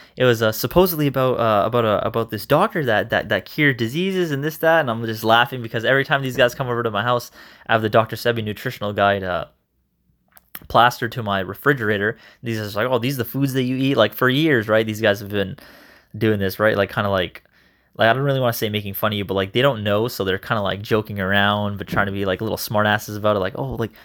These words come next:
this is, this is the food list that you, that, that you, that you, uh, say is, uh, that you're supposed to be eating, and, like, this stuff's all good for you." Like, oh, like, and, uh,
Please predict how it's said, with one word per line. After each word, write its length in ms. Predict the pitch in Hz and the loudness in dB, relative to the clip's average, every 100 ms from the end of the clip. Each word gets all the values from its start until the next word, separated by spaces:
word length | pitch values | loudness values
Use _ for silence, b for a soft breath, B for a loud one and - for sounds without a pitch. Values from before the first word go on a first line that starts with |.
| - | -8
this 140 | 151 | -6
is, 60 | 143 | -4
this 160 | 160 151 | -4 -2
is 60 | |
the 100 | 139 | -4
food 320 | - 156 165 | -4 -2 2
list 220 | 156 156 - | 2 0 0
that 100 | 151 | -2
you, 320 | 160 156 143 B B _ | 0 0 -2 B B _
that, 240 | 139 131 | 2 4
that 120 | 135 135 | 2 2
you, 280 | 135 127 123 | 2 2 4
that 160 | 123 | 2
you, 300 | 120 120 117 | 2 2 4
uh, 80 | 110 | 4
say 280 | 110 - 139 | 4 0 0
is, 160 | 135 120 | 0 0
uh, 100 | 113 | 0
that 140 | 117 | 0
you're 120 | 120 113 | -2 -2
supposed 360 | - 147 139 | -2 -2 -2
to 60 | 135 | -4
be 80 | 131 | -4
eating, 500 | 147 143 143 139 127 | 0 0 0 -2 -4
and, 80 | |
like, 180 | 107 104 | -4 -4
this 120 | 117 | -4
stuff's 240 | - 123 - | -2 -2 2
all 100 | 117 | 0
good 220 | 127 120 | 0 -4
for 120 | - | -4
you." 180 | 120 120 | -2 0
Like, 140 | 107 | -2
oh, 340 | 127 123 123 139 B B B - | -4 -6 -8 -10 B B B -2
like, 200 | 104 - - - | -2 -2 -18 0
and, 280 | 151 131 120 | 2 2 4
uh, 320 | 104 98 | 4 2